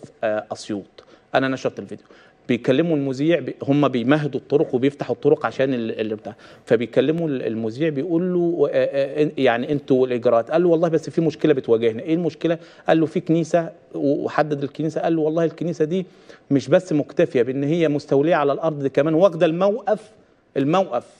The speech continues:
بتاع الناس اللي بيركبوا بيه المواطنين ومستولية عليه ومنع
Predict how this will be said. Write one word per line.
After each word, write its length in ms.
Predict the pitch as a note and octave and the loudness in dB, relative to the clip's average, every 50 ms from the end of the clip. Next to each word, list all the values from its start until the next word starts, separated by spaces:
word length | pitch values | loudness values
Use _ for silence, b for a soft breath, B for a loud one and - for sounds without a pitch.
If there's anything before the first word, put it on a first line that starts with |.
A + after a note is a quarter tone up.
| _ _ | _ _
بتاع 240 | C#3 A#2+ - D3+ C3+ | -8 -2 -2 0 -2
الناس 240 | C3 C3+ D#3 D#3 - | 0 -4 -4 -4 -4
اللي 100 | C#3 B2+ | -2 0
بيركبوا 300 | D3+ D#3 D#3 - C3+ C#3 | 0 0 0 0 -2 -2
بيه 80 | D3+ D#3+ | -2 -2
المواطنين 640 | D#3+ C#3+ C3+ C3 B2+ - C#3 C#3+ D#3 E3+ E3+ E3 E3 b b b b - | -2 -4 -6 -6 -4 -4 -2 -2 -2 -4 -6 -8 -10 b b b b -2
ومستولية 500 | C3+ C#3+ C#3 C#3+ - D#3 D#3+ D#3 D#3 D3+ | -2 -2 -2 2 2 2 4 4 4 2
عليه 220 | B2+ B2+ C#3+ E3 | 2 0 -2 -2
ومنع 440 | E3 D#3 D3 D3+ D#3+ D3 C3 C3+ C#3+ | -2 -2 -2 -2 -2 -2 -4 -8 -4